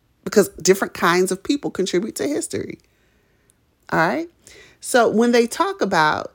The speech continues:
teaching history without teaching race, it's impossible. If you just think about, um, how, how would you,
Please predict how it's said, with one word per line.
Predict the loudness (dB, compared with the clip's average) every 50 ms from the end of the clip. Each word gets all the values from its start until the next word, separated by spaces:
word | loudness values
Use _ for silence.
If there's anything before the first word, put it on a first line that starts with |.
| _ _ _ _ _ _
teaching | -4 0 0 0 0 0 0 0 -2
history | -2 -2 -2 -2 -2 -2 -4 -4 -2 -2 -2 0
without | 0 -2 -2 -4 -2 -2 -2 -2 -2 -4 -6
teaching | -8 -6 -6 -4 -6 -6 -4 -4
race, | -4 -4 -4 -4 -6 -8 -4 -4
it's | -2 -2 0 0
impossible. | -2 -2 -2 -2 -2 -2 -2 -2 -2 -6 -6 -6 -2 -2
If | -2 -2
you | -2 -4
just | -2 -4 -6 -4 -4
think | -4 -4 -4 -4
about, | -4 -2 -2 0 0 -2 -4 -8 -12 _ _ _ _ _ _ _ _ _ _ _ _
um, | -2 0 0 0 -2 -2 -4 -6 -8 -10 -12 -14 -18 _ _ _ _ _ _ _ _ _ _ _ _ -6
how, | 0 2 2 2
how | 2 2 2 4 4
would | 2 0
you, | 0 -2